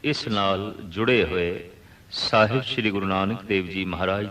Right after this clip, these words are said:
ਤੇ ਗੁਰੂ ਅੰਗਦ ਦੇਵ ਜੀ ਮਹਾਰਾਜ ਦੇ ਪਾਵਨ ਪਵਿੱਤਰ ਸ਼ਲੋਕ।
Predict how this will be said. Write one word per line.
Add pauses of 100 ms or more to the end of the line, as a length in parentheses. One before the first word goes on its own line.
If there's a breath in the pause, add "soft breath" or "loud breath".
(100)
ਤੇ
ਗੁਰੂ
ਅੰਗਦ
ਦੇਵ
ਜੀ
ਮਹਾਰਾਜ
ਦੇ
ਪਾਵਨ
ਪਵਿੱਤਰ (120)
ਸ਼ਲੋਕ।